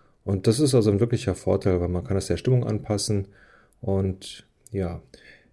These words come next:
Ähm, ein Freund von mir, der hat mir dann, damit es mir nicht zu langweilig ist, auch ein Buch mitgegeben.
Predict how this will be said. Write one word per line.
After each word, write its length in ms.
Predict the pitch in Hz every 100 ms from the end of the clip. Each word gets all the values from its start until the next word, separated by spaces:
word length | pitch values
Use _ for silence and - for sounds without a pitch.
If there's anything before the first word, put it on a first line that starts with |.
| _ _
Ähm, 460 | - 117 117 117 113 - _ _ _ _ _ _ _ _ _ -
ein 120 | 110
Freund 280 | - 139 135
von 140 | 151
mir, 140 | 143
der 180 | 131 117
hat 360 | 123 - - - - - - _
mir 200 | 107 107
dann, 320 | 107 107 110
damit 240 | 98 101
es 120 | 101 -
mir 120 | 95
nicht 200 | 98 92
zu 120 | 98
langweilig 760 | 95 131 151 139 131 - - _ _ _ _ _ - _ _ -
ist, 260 | 104 104 -
auch 180 | 101
ein 140 | 98 90
Buch 240 | 95 90
mitgegeben. 680 | 113 123 135 135 147 165 175